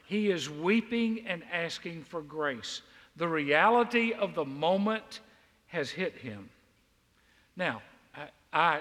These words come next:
I have to say, you know, back last year when I got a diagnosis that I had cancer, the reality of that moment hit me. I mean, I sat there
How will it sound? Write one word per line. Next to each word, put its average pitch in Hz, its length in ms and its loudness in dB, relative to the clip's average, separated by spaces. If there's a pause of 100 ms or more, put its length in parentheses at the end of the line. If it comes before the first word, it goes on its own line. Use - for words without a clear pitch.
(140)
I 151 160 0
have 160 220 0
to 147 100 -6
say, 170 480 0 (1600)
you 180 120 -10
know, 170 220 -2 (140)
back 170 240 2
last 175 420 2
year 208 220 0
when 147 220 0
I 160 160 4
got 180 220 0
a 160 60 -4
diagnosis 165 840 -2
that 165 120 -6
I 156 180 0
had 160 240 -4
cancer, 175 380 -6
the 165 140 -8
reality 151 640 -4
of 151 80 -8
that 156 240 -4
moment 165 320 -8
hit 185 260 -10
me. 117 240 -10
I 135 100 -8
mean, 139 200 -6
I 139 140 -8
sat 143 340 -8
there 165 300 -6